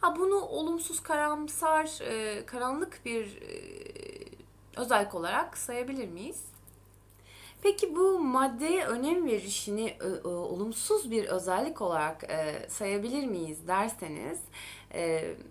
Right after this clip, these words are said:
açıkçası aslında şöyle bakabiliriz olaya. Şimdi belli burçlar var,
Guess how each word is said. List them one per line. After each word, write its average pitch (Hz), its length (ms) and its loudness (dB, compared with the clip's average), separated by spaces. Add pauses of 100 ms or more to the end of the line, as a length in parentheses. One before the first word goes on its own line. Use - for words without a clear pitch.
(300)
açıkçası 339 1160 -2 (640)
aslında 370 300 4
şöyle 277 320 2
bakabiliriz 165 540 -6
olaya. - 280 -12
Şimdi 254 380 -2 (380)
belli 311 400 2
burçlar 330 600 0
var, 214 340 -2